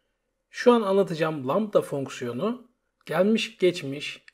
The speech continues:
en güçlü Excel fonksiyonu. Neden böyle diyorum? Bunun en büyük özelliği fonksiyon oluşturabilme fonksiyonu bu. Bu videoda bazı şeyler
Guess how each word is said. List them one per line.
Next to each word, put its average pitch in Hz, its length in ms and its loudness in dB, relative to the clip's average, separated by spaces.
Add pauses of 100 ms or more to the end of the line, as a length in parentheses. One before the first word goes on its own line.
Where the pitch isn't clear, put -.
(120)
en 208 360 2
güçlü 160 320 -4
Excel 160 400 -2
fonksiyonu. 131 680 -8 (540)
Neden 202 360 2
böyle 143 240 0
diyorum? 170 380 -2
Bunun 196 200 0
en 196 260 0
büyük 160 200 -2
özelliği 165 760 -2
fonksiyon 147 560 -2
oluşturabilme 180 760 2
fonksiyonu 127 640 -4
bu. 202 260 0 (840)
Bu 277 120 4
videoda 185 480 4
bazı 208 300 2
şeyler 147 560 -2